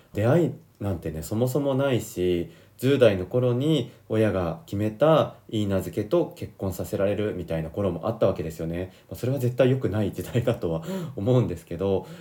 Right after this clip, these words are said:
まあ、ちょっと自由がありすぎて、自分の理想を追い求めすぎるっていうのは、やっぱり現代の特徴なのかなと思います。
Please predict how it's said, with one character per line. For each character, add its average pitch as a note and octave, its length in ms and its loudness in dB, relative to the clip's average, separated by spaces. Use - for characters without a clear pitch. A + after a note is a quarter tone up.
ま A2+ 280 -2
あ、 - 80 -20
ち - 80 -2
ょ - 40 2
っ E3 40 -6
と G#2+ 100 -2
自 G#2 180 0
由 F3+ 440 6
が E2+ 360 -2
あ G#2 80 0
り C#3 120 2
す D#3+ 200 -2
ぎ G#2 140 -2
て、 E2+ 560 -4
自 A2 140 -4
分 D3+ 280 4
の C#3+ 360 6
理 A2+ 120 -2
想 C3+ 680 2
を C3 280 2
追 A2+ 80 4
い B2+ 80 6
求 C3 220 4
め B2 100 6
す B2 140 -2
ぎ A#2+ 120 4
る F#2 80 2
っ F2+ 40 0
て - 180 -6
い G2+ 80 0
う - 20 -2
の F#2 160 -2
は、 A#2+ 220 4
や G#2 100 4
っ F#2+ 40 -6
ぱ G2+ 180 0
り F#2 80 -2
現 G#2+ 280 0
代 F2 240 0
の D#2+ 280 -4
特 - 200 -8
徴 G2+ 180 0
な G#2 120 0
の F#2 100 -2
か F#2 140 -6
な A2+ 240 4
と F#2+ 180 0
思 F2 340 -6
い E2 80 -6
ま E2+ 200 -4
す。 - 120 -18